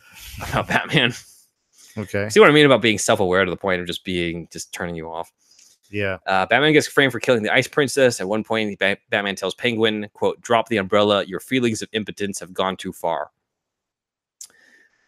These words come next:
Speaker 1: Yeah. Anyway, similar scene. Batman lands in a crowd, uh, with a glider, and he lands once again to an angry mob who want to una-, unmask him, and a gas comes out of the Batman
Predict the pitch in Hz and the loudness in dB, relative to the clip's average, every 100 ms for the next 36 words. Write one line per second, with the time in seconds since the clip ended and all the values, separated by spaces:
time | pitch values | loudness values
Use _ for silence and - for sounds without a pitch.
0 | _ _ _ _ _ _ _ 123 123 - | _ _ _ _ _ _ _ 2 4 4
1 | - - - 135 87 76 - - 185 170 | 0 -4 -4 -2 0 -2 -4 -2 2 2
2 | - 185 175 156 135 131 139 135 131 131 | 4 2 4 6 4 4 2 4 4 2
3 | 107 127 131 120 110 - 123 117 117 113 | 0 0 0 -2 -4 2 4 6 4 2
4 | - 104 95 92 98 104 110 107 90 85 | -2 0 0 -2 -4 2 4 4 2 -2
5 | 76 92 92 - 107 104 101 101 113 98 | -8 -10 -12 -6 -2 0 0 0 -2 0
6 | 95 98 92 - 95 87 87 - _ 95 | 0 0 -2 -6 -4 -4 -4 -8 _ -6
7 | 92 104 92 90 92 87 82 90 92 87 | -2 -2 -2 0 0 0 0 -2 -2 -2
8 | 82 82 101 - 104 98 101 110 - 98 | -6 -2 -2 -4 -6 -2 0 0 -2 -8
9 | 87 85 80 90 87 - 82 82 82 80 | -10 -10 -2 0 0 -2 -10 -4 -4 -4
10 | 78 82 78 78 | -2 -2 -2 -8